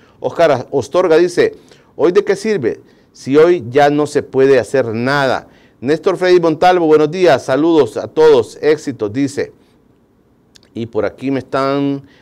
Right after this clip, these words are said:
mandando información, pero leo más comentarios, doctor. Dice Ismael Quijada, el Chele dice, "Interesante las declaraciones del invitado.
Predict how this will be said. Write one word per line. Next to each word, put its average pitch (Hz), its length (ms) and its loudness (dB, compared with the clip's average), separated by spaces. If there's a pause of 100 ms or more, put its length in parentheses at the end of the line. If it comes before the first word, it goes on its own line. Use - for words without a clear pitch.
(140)
mandando 120 420 -4
información, 156 1080 -2
pero 107 160 -4
leo 143 300 2
más 151 160 -2
comentarios, 135 640 -4
doctor. 139 400 -4 (640)
Dice 120 680 -2 (520)
Ismael 120 420 -4
Quijada, 131 380 -2
el 139 100 0
Chele 165 220 0
dice, 160 200 -2
"Interesante 139 520 -4
las 139 120 -2
declaraciones 120 460 -4
del 123 140 -4
invitado. 113 560 -2